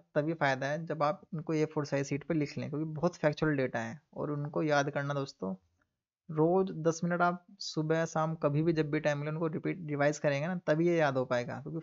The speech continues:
फैक्चुअल डेटा हमें बहुत जल्दी भूलते हैं। तो याद करने का क्या तरीका है, इनको आप ए फ़ोर साइज शीट पे लिखें और बार बार रिवाइज करें, ठीक है। नेक्स्ट वीडियो में दोस्तों हम कृषि को पढ़ेंगे। अगर वीडियो आपको अच्छी लगे तो प्लीज़ लाइक करें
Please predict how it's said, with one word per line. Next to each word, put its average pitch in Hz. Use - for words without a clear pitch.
फैक्चुअल 156
डेटा 143
हमें 170
बहुत 160
जल्दी 160
भूलते 135
हैं। 139
तो 143
याद 131
करने 143
का 143
क्या 143
तरीका 147
है, 196
इनको 160
आप 180
ए 170
फ़ोर 160
साइज 156
शीट 147
पे 147
लिखें 131
और 196
बार 151
बार 156
रिवाइज 131
करें, 113
ठीक 208
है। 143
नेक्स्ट 139
वीडियो 139
में 143
दोस्तों 139
हम 147
कृषि 143
को 151
पढ़ेंगे। 139
अगर -
वीडियो 131
आपको 131
अच्छी 135
लगे 131
तो 135
प्लीज़ 139
लाइक 127
करें 175